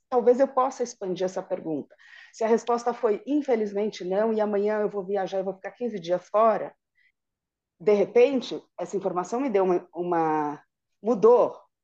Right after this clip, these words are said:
a prioridade aqui. Então, tem dos valores, eu não falei muito de valores aqui, né, porque eu coloquei os dois como importantes,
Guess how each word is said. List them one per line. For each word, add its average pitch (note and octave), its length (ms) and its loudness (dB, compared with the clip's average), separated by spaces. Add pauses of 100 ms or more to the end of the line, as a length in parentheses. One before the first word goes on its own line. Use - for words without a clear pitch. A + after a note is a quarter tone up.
(720)
a F#3+ 80 0
prioridade E3 680 2
aqui. - 340 -16 (2000)
Então, F#3+ 500 0 (140)
tem B3 180 4
dos A#3+ 180 4
valores, F3+ 440 6
eu G3+ 60 4
não G#3 80 0
falei A3 200 2
muito A3+ 200 0
de F#3 100 -6
valores F#3 360 2
aqui, F#3 180 -6
né, C#3+ 100 -8
porque - 180 -12
eu E3 60 -2
coloquei F3 340 0
os E3+ 80 -2
dois F3 200 0
como F#3 160 0
importantes, F3 720 -2